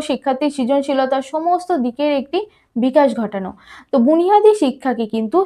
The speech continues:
সেই ভিত্তিতেই কিন্তু গড়ে তোলা হয়েছে। সেই জন্য বলা হচ্ছে যে শিক্ষা ব্যবস্থার অন্তর্ভুক্ত বিভিন্ন বিষয়ের সঙ্গে কিন্তু এই শিক্ষার সম্পর্ক রয়েছে। পরে যেটা বলবো সেটা হচ্ছে এই শিক্ষা ব্যবস্থা সমাজ এবং বিদ্যালয়ের মধ্যে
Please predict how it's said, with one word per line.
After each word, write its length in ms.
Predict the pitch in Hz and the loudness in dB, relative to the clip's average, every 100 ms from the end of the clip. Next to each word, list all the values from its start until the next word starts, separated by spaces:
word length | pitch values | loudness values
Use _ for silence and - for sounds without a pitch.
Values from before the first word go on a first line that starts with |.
| - | 0
সেই 220 | 330 359 359 269 | 0 4 4 2
ভিত্তিতেই 500 | 247 247 254 311 349 | -2 -2 -2 0 0
কিন্তু 180 | 392 370 269 | 0 0 4
গড়ে 180 | 240 240 | 4 4
তোলা 200 | 233 233 233 | 4 2 2
হয়েছে। 300 | 202 208 - 214 | -2 -2 -8 -6
সেই 180 | 277 302 302 | -2 0 0
জন্য 200 | 339 339 330 | 0 0 2
বলা 160 | 226 226 226 | 2 2 0
হচ্ছে 340 | 214 214 - 277 220 | -2 -4 -2 0 2
যে 80 | 294 - - - _ - | 0 -2 -14 -20 _ 0
শিক্ষা 260 | 339 403 403 | 2 6 6
ব্যবস্থার 420 | 392 370 370 370 302 | 6 2 4 6 6
অন্তর্ভুক্ত 440 | 262 294 294 294 311 254 | 4 2 0 0 0 2
বিভিন্ন 340 | 285 302 381 403 359 240 | 0 0 0 2 2 2
বিষয়ের 400 | 233 311 370 403 392 | 2 4 4 4 0
সঙ্গে 240 | 294 277 269 | 0 0 0
কিন্তু 280 | 254 240 254 233 - | 0 0 0 -2 0
এই 80 | 240 233 | -2 -2
শিক্ষার 320 | 202 - 269 - | -8 -2 -2 -2
সম্পর্ক 400 | 226 196 185 185 302 359 | -4 -4 -6 -4 0 4
রয়েছে। 280 | 247 - - - _ | 4 4 -8 -18 _
পরে 180 | 349 392 466 | 4 6 6
যেটা 160 | 480 427 330 | 6 6 6
বলবো 180 | 254 403 427 | 6 4 4
সেটা 160 | 370 349 | 6 6
হচ্ছে 220 | 320 359 440 - | 4 0 0 4
এই 80 | 381 415 | 6 6
শিক্ষা 260 | 359 349 302 | 2 4 6
ব্যবস্থা 400 | 262 233 240 349 370 - | 6 4 2 4 4 4
সমাজ 340 | 311 262 339 381 349 | 4 6 4 4 4
এবং 140 | 311 285 240 | 4 2 0
বিদ্যালয়ের 520 | 208 240 233 226 226 220 | 4 4 6 4 2 0
মধ্যে 280 | 208 233 | -2 0